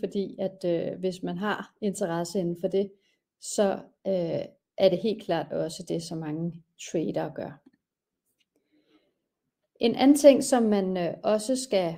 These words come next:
være opmærksom på i det her marked, det er, at når man investerer i krypto, så er det, øh, voldsomt volatilt.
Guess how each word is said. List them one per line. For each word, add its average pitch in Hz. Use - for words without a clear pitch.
være 170
opmærksom 214
på 214
i 196
det 180
her 170
marked, 202
det 233
er, 185
at 190
når 233
man 240
investerer 208
i 190
krypto, -
så 233
er 202
det, 190
øh, 175
voldsomt 185
volatilt. -